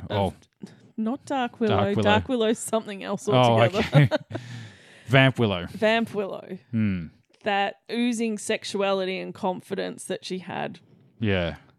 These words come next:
Speaker 1: Just, <laughs> yeah, it's that funny thing of Alison Hannigan trying to do that, but trying to not do it too <laughs> well.
Speaker 2: Hmm.
Speaker 1: Yeah, it's just absolutely amazing. And I actually think, um,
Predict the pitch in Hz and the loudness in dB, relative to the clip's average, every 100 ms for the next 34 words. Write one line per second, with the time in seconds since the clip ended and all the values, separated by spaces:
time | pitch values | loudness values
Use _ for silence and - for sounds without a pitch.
0 | _ _ 208 190 - - _ _ 202 220 | _ _ -6 -6 -10 -20 _ _ -4 0
1 | 240 - 208 - - - 269 226 226 208 | 0 2 -2 0 -4 0 0 0 -2 -4
2 | 185 - 202 208 220 208 208 185 196 190 | -8 -4 -2 0 -2 -2 -2 -4 -4 -6
3 | - _ _ - 233 226 247 247 202 208 | -10 _ _ -2 0 2 0 -2 0 0
4 | 202 214 - _ - - _ - 190 - | 2 0 -2 _ -20 -20 _ -2 -2 -2
5 | _ _ - 208 202 202 - 233 - - | _ _ -4 -2 -2 -2 -2 -2 -2 2
6 | 202 - - 226 226 254 - - - - | 2 2 0 2 4 0 -6 -20 -8 0
7 | 277 - - - 233 123 113 107 95 - | 0 0 -4 0 4 6 4 2 -2 -10
8 | _ - - - - _ _ - 196 180 | _ -20 -20 -20 -20 _ _ -6 -4 -2
9 | 190 - 196 - _ 202 - 196 - 190 | -4 -6 -8 -12 _ -6 -2 -4 -2 -4
10 | 190 202 214 220 240 247 330 - 466 403 | 0 0 0 0 0 0 -2 0 0 2
11 | 349 254 220 202 196 180 | 0 0 0 0 -2 -4